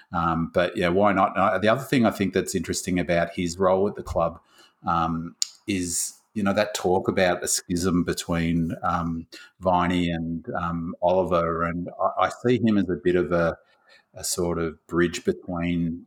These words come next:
those groups potentially. He's a bit older. I don't think he's gonna get pulled, sucked into that stuff. Whereas Maxie sort of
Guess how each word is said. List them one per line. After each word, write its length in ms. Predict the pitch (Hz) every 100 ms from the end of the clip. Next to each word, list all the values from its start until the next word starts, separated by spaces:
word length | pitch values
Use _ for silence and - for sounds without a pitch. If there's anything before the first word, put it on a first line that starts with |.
| _
those 320 | - 82 82
groups 340 | - 80 85 _
potentially. 440 | - - 85 123
He's 80 | 113
a 40 |
bit 140 | 101 90
older. 520 | 87 87 87 85 87
I 80 | 82
don't 320 | - 82 78
think 140 | -
he's 140 | - 78
gonna 160 | 85
get 200 | 80 78
pulled, 300 | - 90 87
sucked 340 | - - - -
into 200 | 82 85
that 240 | 85 -
stuff. 300 | - 87 87
Whereas 260 | 101 90 -
Maxie 340 | 110 98 98
sort 260 | 82 92 85
of 160 | 80